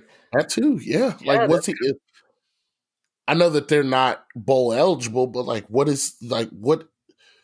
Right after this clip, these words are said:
Speaker 1: is he going to show us something different than he showed at Clemson? Like,
Speaker 2: Yeah.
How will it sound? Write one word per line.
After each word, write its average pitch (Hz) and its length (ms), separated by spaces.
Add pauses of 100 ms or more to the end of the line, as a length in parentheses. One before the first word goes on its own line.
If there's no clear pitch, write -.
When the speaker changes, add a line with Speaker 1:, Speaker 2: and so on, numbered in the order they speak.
(260)
Speaker 1:
is 131 180
he 160 240
going 135 420
to 117 520
show 131 340
us 120 140
something 110 340
different 107 380
than 104 160
he 110 120
showed 104 400
at 76 120
Clemson? 101 460 (220)
Like, 104 180
Speaker 2:
Yeah. - 80